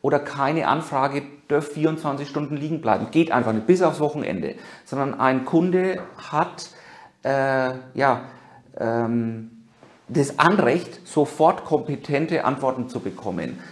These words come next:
Ein guter Service, auf sämtliche Probleme eingehen, so blöd sie auch sein mögen, ja, äh, ganz flache Strukturen. Wir wollen nahbar sein, wir wollen lösungsorientiert sein, wir wollen pragmatisch sein und wir wollen auch fair sein.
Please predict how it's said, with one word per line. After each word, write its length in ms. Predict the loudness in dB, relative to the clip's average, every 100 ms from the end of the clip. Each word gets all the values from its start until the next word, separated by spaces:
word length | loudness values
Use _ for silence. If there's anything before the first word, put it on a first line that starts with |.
| -20 -20 -4
Ein 260 | 0 0 0
guter 260 | 0 4 4
Service, 640 | 4 2 4 2 -2 2
auf 180 | 2 2
sämtliche 460 | 0 0 0 -2
Probleme 520 | 0 -2 0 -2 0 0
eingehen, 580 | -2 -2 -2 -2 -4 -8 -20 -4
so 140 | -2
blöd 300 | 2 2 2
sie 140 | 2
auch 160 | 0 0
sein 340 | -2 0 2
mögen, 320 | 2 0 -2 -2
ja, 280 | 0 -2 -6 -16 -14 -4
äh, 200 | -2 0
ganz 260 | 2 2 2
flache 340 | 0 2 0
Strukturen. 840 | -2 -2 -2 -2 2 2 2 -2 0
Wir 200 | 4 6
wollen 280 | 6 6 4
nahbar 440 | 4 4 4 2
sein, 260 | 2 -2 0
wir 120 | 2
wollen 240 | 4 4
lösungsorientiert 1040 | 4 4 2 -2 0 0 0 -2 -2 -2 0
sein, 160 | 0
wir 120 | 0 2
wollen 180 | 0
pragmatisch 540 | 0 0 2 2 0 -4
sein 260 | -2 0
und 140 | 0 2
wir 120 | 2
wollen 160 | 2 0
auch 140 | -2
fair 280 | 6 8 8
sein. 300 | 6 0